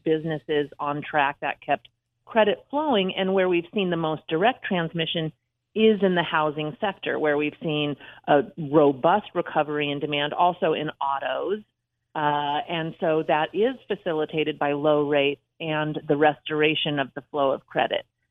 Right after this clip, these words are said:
Now, that said, um, you still have a very broad base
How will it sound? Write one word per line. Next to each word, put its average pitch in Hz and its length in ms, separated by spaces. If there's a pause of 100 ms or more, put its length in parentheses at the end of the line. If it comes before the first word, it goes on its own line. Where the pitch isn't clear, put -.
(100)
Now, 151 300
that 131 300 (120)
said, 170 520 (380)
um, 151 260
you 190 260 (100)
still 170 240
have 151 320
a 147 60
very 156 440
broad 147 560
base 139 300